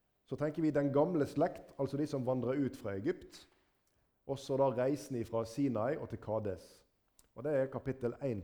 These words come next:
til fjorten. Eh, det er den delen vi skal ta for oss i dag. Så har vi denne overgangstiden, altså selve ørkenvandringen,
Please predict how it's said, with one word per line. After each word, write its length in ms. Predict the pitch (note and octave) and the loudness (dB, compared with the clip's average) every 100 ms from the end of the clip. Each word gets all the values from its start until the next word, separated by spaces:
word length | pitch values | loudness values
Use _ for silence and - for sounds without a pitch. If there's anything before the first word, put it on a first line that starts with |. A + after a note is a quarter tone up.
| - | -6
til 320 | G2 G2 G2 - | -4 -4 -4 -8
fjorten. 560 | - G#2 - _ G2+ - _ _ _ _ _ _ _ _ _ _ G2+ | -10 -10 -10 _ -20 -20 _ _ _ _ _ _ _ _ _ _ -12
Eh, 140 | G2 | -4
det 120 | C3 | 0
er 40 | C#3 | 0
den 160 | C#3 | 2
delen 200 | C3 A#2+ | 2 2
vi 120 | A2 | 0
skal 280 | G#2+ - A2 | -4 -4 -4
ta 120 | G#2+ | -4
for 220 | A2 A2 A2 | -4 -2 -2
oss 140 | A2+ | -4
i 40 | |
dag. 160 | A#2 - - _ _ _ _ _ _ _ _ _ | -6 -8 -14 _ _ _ _ _ _ _ _ _
Så 140 | C#3+ | 2
har 80 | E3 | 4
vi 60 | E3 | 4
denne 260 | E3+ E3+ | 2 2
overgangstiden, 1040 | D#3 E3 F3 D#3 C3+ G#2 - A#2 A2 D3+ D#3 | 2 6 6 6 4 -2 -4 -4 -2 -4 -4
altså 180 | B2+ A#2+ | -6 -6
selve 440 | A2+ C3 C#3+ B2+ A#2+ | -2 -2 2 0 0
ørkenvandringen, 1080 | C3 - - D3+ A#2 A2+ A2 G#2+ G#2+ C#3+ | -6 -10 -4 -2 2 0 0 -2 -2 -2